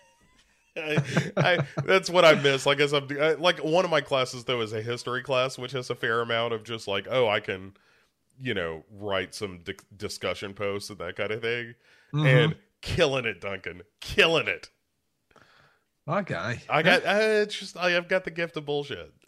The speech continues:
Speaker 1: And,
Speaker 2: <laughs>
Speaker 1: you know, I, I wield it as much as I can. It's just, again, astronomy is like my kryptonite where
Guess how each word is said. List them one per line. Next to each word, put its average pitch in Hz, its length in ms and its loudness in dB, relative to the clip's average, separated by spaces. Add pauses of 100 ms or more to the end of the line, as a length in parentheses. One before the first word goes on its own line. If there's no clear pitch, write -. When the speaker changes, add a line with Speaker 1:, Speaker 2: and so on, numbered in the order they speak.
Speaker 1:
And, 110 300 2 (800)
Speaker 2:
<laughs> - 720 -4
Speaker 1:
you 135 160 -2
know, 110 320 0 (120)
I, 131 280 0
I 135 140 6
wield 123 420 4
it 127 120 4
as 117 180 2
much 127 220 2
as 120 100 -6
I 110 80 2
can. 123 380 2
It's 113 120 -4
just, 117 300 -8
again, 113 460 0
astronomy 110 560 0
is 101 200 -6
like 117 140 -4
my 98 120 -4
kryptonite 104 720 -4
where 110 380 -6